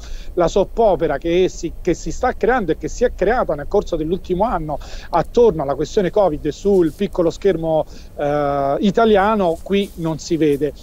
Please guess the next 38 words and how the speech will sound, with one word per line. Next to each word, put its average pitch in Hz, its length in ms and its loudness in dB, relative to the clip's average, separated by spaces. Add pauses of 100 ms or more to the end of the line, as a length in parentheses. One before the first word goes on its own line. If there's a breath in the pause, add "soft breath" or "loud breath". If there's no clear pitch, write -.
(400 loud breath)
E 247 180 4
in 220 80 4
un 202 80 2
certo 202 280 0
senso 214 380 2
c'è 156 1300 2
una, 165 240 -4
un, 170 340 -2
un, 180 180 0
un 175 280 4
ambito 190 340 4
positivo, 165 720 2
c'è 147 160 -2
una 156 220 -4
questione 175 380 -2
positiva 170 460 0
in 202 80 0
questo, 185 300 2
perché 156 320 0 (420 loud breath)
le 175 100 0
persone 190 380 2
non 175 280 0
sono 170 580 2
confuse, 143 760 -2 (320 loud breath)
eh, 131 960 -4 (180)
seguono 165 520 4
esattamente 175 800 0
ciò 208 220 2
che 165 120 -4
gli 147 120 -2
viene 180 260 2
detto 175 300 2
dal 151 160 -4
governo. 220 420 2
Se 165 160 -2
poi 190 240 2
il 170 100 -2
governo, 156 720 2